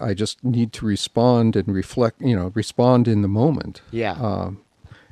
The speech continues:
Speaker 1: and, uh, as opposed to judge it and react, it's trying to stay open to response value in time,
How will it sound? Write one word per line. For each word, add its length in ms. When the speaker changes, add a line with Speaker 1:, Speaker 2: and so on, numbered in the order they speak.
Speaker 1:
and, 480
uh, 480
as 180
opposed 460
to 460
judge 340
it 220
and 160
react, 720
it's 260
trying 340
to 60
stay 340
open 580
to 220
response 800
value 560
in 120
time, 520